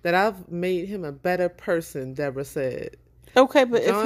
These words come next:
Speaker 2: he
Speaker 1: moved into a new apartment soon after that in Irving. And she said that, by the way, y'all, on the Dirty John podcast,
Speaker 2: But
Speaker 1: that
Speaker 2: the
Speaker 1: this case is
Speaker 2: but the
Speaker 1: based
Speaker 2: thing
Speaker 1: off of.
Speaker 2: is,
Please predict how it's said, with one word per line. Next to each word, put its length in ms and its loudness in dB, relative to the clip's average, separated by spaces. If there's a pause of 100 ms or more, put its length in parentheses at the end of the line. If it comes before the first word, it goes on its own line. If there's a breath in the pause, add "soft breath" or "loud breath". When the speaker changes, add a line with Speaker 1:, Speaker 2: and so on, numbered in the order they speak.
Speaker 2:
he 40 -8
Speaker 1:
moved 300 -6
into 280 -8
a 40 -6
new 160 -8
apartment 460 -8
soon 280 -4
after 360 -4
that 280 4
in 200 -4
Irving. 520 -4 (200 soft breath)
And 100 -8
she 120 0
said 260 0
that, 360 0 (320)
by 180 -2
the 100 -2
way, 180 -2
y'all, 360 -2
on 100 -4
the 120 -4
Dirty 460 -2
John 400 -8
podcast, 600 -12
Speaker 2:
But 140 6
Speaker 1:
that 140 0 (200)
Speaker 2:
the 80 -8
Speaker 1:
this 140 -12
case 280 -10
is 160 -20 (240)
Speaker 2:
but 180 0
the 80 -2
Speaker 1:
based 120 -4
Speaker 2:
thing 160 4
Speaker 1:
off 40 -2
of. 60 2
Speaker 2:
is, 340 2